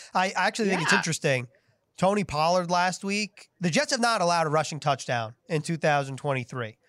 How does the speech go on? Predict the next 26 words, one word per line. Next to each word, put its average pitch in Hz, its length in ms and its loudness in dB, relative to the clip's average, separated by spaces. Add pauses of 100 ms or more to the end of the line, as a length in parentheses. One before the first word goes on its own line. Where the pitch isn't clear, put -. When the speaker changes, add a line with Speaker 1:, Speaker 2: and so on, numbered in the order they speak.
(160)
Speaker 1:
That 196 180 0
number 202 200 2
will 185 200 4
obviously 165 440 0
change 143 360 -2
over 135 100 -2
the 127 80 -8
course 143 320 -2
of 127 320 -2 (400)
eighteen 151 400 -2
games 131 400 0
or 143 240 0
eighteen 156 340 -2
weeks, 139 200 -2
seventeen 135 340 -4
games. 143 320 -2
But 143 320 0 (320)
Tony 202 280 2
Pollard, 175 580 2 (420)
the 170 140 0
Dallas 202 640 -2 (200)
offense 160 480 0
had 147 220 -2
forty-plus 185 640 0
attempts, - 480 -6
okay, 147 400 -2